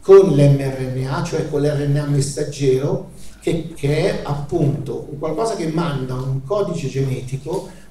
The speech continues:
alle nostre cellule e fa fare alle nostre cellule, ad esempio, il virus. Il vaccino M R N A funziona così, è un codice genetico, viene mandato il codice genetico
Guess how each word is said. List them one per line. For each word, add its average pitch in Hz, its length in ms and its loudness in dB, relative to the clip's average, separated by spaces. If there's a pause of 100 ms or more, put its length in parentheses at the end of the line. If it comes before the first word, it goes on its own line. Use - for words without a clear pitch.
(160)
alle 123 120 -4
nostre 131 360 -6
cellule 139 680 -4
e - 100 -6
fa - 260 -8
fare - 520 -12
alle 139 80 -4
nostre 147 320 -4
cellule, 160 380 -4
ad 147 60 -4
esempio, 147 540 -4 (320)
il 113 140 -16
virus. 175 560 -6 (300)
Il - 20 -20
vaccino 147 340 -6
M 147 180 -2
R 147 200 0
N 147 80 -4
A 185 100 -2
funziona 123 420 -8
così, 170 480 -4 (220)
è - 80 -14
un 120 140 -10
codice - 400 2
genetico, 135 560 -2
viene 165 180 -2
mandato 165 540 0
il - 180 -2
codice 143 400 2
genetico 127 760 -4